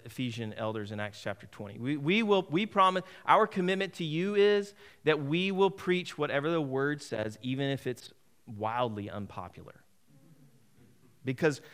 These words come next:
what God says about things is really the only thing that matters, not what we think.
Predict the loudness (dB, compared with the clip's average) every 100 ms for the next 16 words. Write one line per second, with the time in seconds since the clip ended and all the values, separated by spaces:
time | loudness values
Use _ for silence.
0 | -20 -14 -2 2 4 4 4 4 4 2
1 | 4 4 4 0 -2 -4 -8 -8 -4 -2
2 | 0 -2 -2 -2 -4 -8 -6 -4 -2 -2
3 | -2 -8 -16 -20 _ _ _ _ -20 -20
4 | -14 0 2 4 4 2 -4 -6 -16